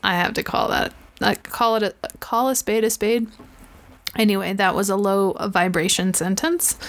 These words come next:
but that just means that it's time for the thing that I've been yammering on about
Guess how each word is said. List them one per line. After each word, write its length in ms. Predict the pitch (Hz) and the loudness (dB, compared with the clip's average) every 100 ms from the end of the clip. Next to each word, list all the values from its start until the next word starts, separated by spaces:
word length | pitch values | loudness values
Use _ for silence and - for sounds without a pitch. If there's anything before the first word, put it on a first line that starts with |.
| - - - - - | -12 -10 -12 -12 -6
but 720 | 220 311 202 - 277 - - - - - - - - - _ - | 0 2 2 -2 -4 -4 -6 -6 -18 -20 -20 -20 -20 -20 _ -8
that 240 | 202 233 | 0 0
just 200 | 214 233 | 2 0
means 320 | 214 196 196 196 | 2 2 2 2
that 100 | 180 | 0
it's 160 | 156 | -2
time 260 | - 196 180 | 0 0 0
for 120 | - | 0
the 120 | 180 | 0
thing 280 | 170 196 190 | 0 2 2
that 100 | 175 | 2
I've 160 | 175 175 | 2 2
been 160 | 170 | 2
yammering 600 | 175 190 226 294 302 302 | 0 0 0 2 2 2
on 160 | 262 226 | 2 0
about 420 | 214 190 190 - | 0 0 0 -2